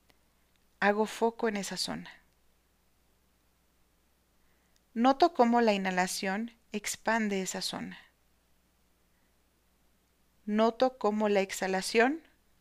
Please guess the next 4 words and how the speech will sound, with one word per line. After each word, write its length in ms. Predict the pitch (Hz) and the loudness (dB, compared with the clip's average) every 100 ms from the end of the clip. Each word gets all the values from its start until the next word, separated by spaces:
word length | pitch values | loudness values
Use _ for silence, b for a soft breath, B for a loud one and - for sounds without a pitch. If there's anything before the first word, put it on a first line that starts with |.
| _ | _
contrae 580 | - 208 196 208 214 196 | -6 -6 0 6 8 8
esa 200 | 185 190 | 2 -2
zona. 380 | - - 180 185 - _ _ _ _ _ _ _ _ _ _ _ _ _ _ _ _ _ _ _ _ _ _ - | -4 -6 -10 -16 -20 _ _ _ _ _ _ _ _ _ _ _ _ _ _ _ _ _ _ _ _ _ _ -2
Ahora 540 | - 190 190 196 294 | 8 8 8 4 0